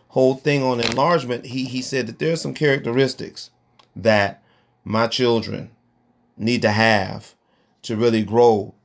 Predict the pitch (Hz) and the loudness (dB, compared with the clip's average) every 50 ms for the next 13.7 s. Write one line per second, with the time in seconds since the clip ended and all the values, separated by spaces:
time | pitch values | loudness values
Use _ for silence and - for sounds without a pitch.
0 | _ _ _ _ _ - - 117 104 110 107 104 87 113 117 117 110 104 104 104 | _ _ _ _ _ -14 -10 -8 -6 -4 -6 -6 -4 -4 -2 -2 -2 -2 -2 0
1 | 107 113 120 123 117 110 - 101 104 104 - _ _ _ _ _ _ _ - - | 2 4 4 4 2 2 -2 -6 -12 -14 -14 _ _ _ _ _ _ _ -10 -6
2 | 104 110 110 113 113 113 120 113 117 117 - 113 107 110 107 104 101 101 110 104 | -2 0 0 0 0 0 0 2 2 0 -2 -4 -4 -4 -4 -4 -6 -6 -2 0
3 | 110 117 113 101 101 101 - _ _ _ _ _ _ _ _ _ - 117 131 131 | 2 2 2 2 -2 -6 -14 _ _ _ _ _ _ _ _ _ 0 2 2 2
4 | 127 127 - - 104 104 107 104 - _ _ _ _ _ _ _ _ _ _ - | 2 0 -4 -8 -8 -8 -10 -12 -16 _ _ _ _ _ _ _ _ _ _ -2
5 | 110 127 135 139 135 131 123 104 117 113 110 107 107 104 104 104 104 - _ _ | 0 4 4 4 4 4 2 0 0 0 0 0 0 -2 -2 -6 -8 -14 _ _
6 | _ _ _ - 95 101 98 95 95 95 92 98 104 - - _ _ _ _ _ | _ _ _ -8 -6 -6 -4 -4 -4 -6 -6 -8 -10 -14 -18 _ _ _ _ _
7 | - 101 101 95 107 104 101 101 98 - - - 120 117 117 113 - 117 107 107 | -6 -4 -2 0 0 0 0 -2 -4 -4 -4 -2 0 2 2 0 0 -2 -2 -2
8 | 104 104 104 104 104 101 98 104 104 101 - - 95 92 92 90 - 92 90 90 | 0 0 0 0 -2 -2 -2 -2 -4 -4 -6 -6 -6 -4 -4 -4 -4 -6 -6 -4
9 | 90 87 82 110 101 101 101 101 98 98 95 - - - - - _ _ _ - | -6 -6 -4 -4 -2 -2 -2 -2 -4 -6 -8 -10 -16 -20 -20 -20 _ _ _ -8
10 | 95 92 90 - 104 107 110 110 - 101 107 107 104 - - - - 117 110 107 | -6 -6 -4 0 2 2 4 2 2 0 -4 -4 -4 -6 -10 -10 -6 -4 -4 -4
11 | 107 - 110 104 101 101 101 101 - _ - - 90 92 87 - 98 101 101 98 | -6 -6 -8 -8 -6 -8 -8 -12 -14 _ -12 -10 -10 -10 -8 -6 -4 -4 -2 -4
12 | 98 98 - 95 92 95 90 - 123 110 101 95 - - - 101 92 92 95 92 | -4 -4 -4 -4 -4 -4 -2 -2 0 0 0 0 -4 -8 -8 -6 -4 -4 -4 -4
13 | - - 95 92 - - - 107 104 92 92 - - - | -4 -6 -8 -8 -8 -8 -6 -6 -6 -6 -6 -10 -16 -20